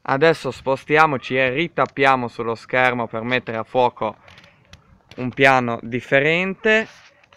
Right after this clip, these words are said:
Ruotiamo e tentiamo uno zoom, zoom presente anche a questa risoluzione massima fino a quattro per.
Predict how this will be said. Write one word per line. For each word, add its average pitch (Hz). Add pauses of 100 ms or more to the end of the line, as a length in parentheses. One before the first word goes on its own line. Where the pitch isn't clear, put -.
(840)
Ruotiamo 151
e 131
tentiamo 135
uno 131
zoom, 185
zoom 143
presente 131 (100)
anche 131
a 123
questa 135
risoluzione 120
massima 123
fino 123
a 123 (480)
quattro 139
per. 160